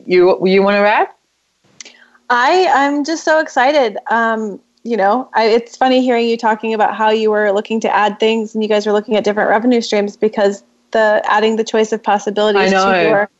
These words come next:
Speaker 2: to your schedule <laughs> is not
Speaker 1: <laughs>
Speaker 2: exactly what you thought it was gonna be. You know, it never,
Speaker 1: Exactly.
Speaker 2: you're the one that says it never shows up the way you think it will. And what if, and I'm, and, and I even see you and what you've been choosing, and it's actually been sort of, like,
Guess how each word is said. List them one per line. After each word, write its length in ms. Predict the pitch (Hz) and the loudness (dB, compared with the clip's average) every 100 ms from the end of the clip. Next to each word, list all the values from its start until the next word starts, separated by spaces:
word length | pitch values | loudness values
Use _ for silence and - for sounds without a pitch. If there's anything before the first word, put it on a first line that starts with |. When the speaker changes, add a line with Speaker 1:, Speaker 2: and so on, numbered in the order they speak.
| _ _ | _ _
Speaker 2:
to 120 | - | 0
your 200 | 285 254 | 4 4
schedule 600 | 262 - 311 311 277 269 269 | 2 0 -2 0 0 0 -2
<laughs> 60 | 392 | -4
is 1080 | 381 - 359 - - - - 359 285 453 | 0 0 0 -6 -6 -6 -2 2 2 2
not 180 | 370 311 | 0 0
Speaker 1:
<laughs> 80 | 339 | 0
Speaker 2:
exactly 540 | 330 277 330 370 370 | -2 -2 -2 0 -2
what 240 | 330 302 285 | 0 0 0
you 100 | 339 | 0
thought 220 | 349 403 | 2 2
it 180 | 359 254 | 0 -2
was 140 | 254 | -4
gonna 240 | - 214 196 | -4 -6 -6
be. 320 | 202 190 220 | -6 -6 -4
You 80 | 233 | 0
know, 180 | 226 | 2
it 100 | 277 | 2
never, 240 | 247 262 190 | 2 0 0
Speaker 1:
Exactly. 280 | 180 - 175 | -2 0 0
Speaker 2:
you're 100 | 302 | 0
the 80 | |
one 140 | 302 254 | 0 -4
that 120 | 220 226 | -8 -8
says 220 | 240 233 | -6 -4
it 100 | 202 | -4
never 460 | 233 240 254 247 | -2 0 2 2
shows 300 | - 240 233 | 0 -2 0
up 180 | 233 226 | 0 -2
the 60 | 214 | -2
way 120 | 208 | -2
you 140 | 214 | -2
think 240 | 220 214 220 | -2 -2 0
it 120 | - | 0
will. 340 | 240 277 330 - - - _ - | 2 2 0 -6 -20 -20 _ -4
And 220 | 220 220 | 0 2
what 160 | 233 | 2
if, 260 | 240 240 - - | 0 -2 -8 -4
and 100 | 240 | -2
I'm, 140 | 240 - | -4 -4
and, 300 | 226 240 233 - | -2 0 -2 -2
and 100 | 240 | 0
I 140 | 254 | 2
even 300 | 269 269 240 | 2 0 -2
see 260 | 233 262 247 | -4 -4 -2
you 400 | 208 226 247 262 | -2 0 2 2
and 100 | 233 | 2
what 160 | 226 | 2
you've 180 | 208 220 | 0 0
been 160 | 214 214 | -2 -2
choosing, 460 | - 226 233 262 | 0 2 2 2
and 80 | 226 | 2
it's 160 | 214 208 | 0 0
actually 380 | 214 214 233 226 | -2 0 -2 -2
been 340 | 220 214 208 | -2 -4 -4
sort 220 | - 214 | -4 -2
of, 200 | 208 202 | -2 -2
like, 360 | 202 196 - | -2 -2 -4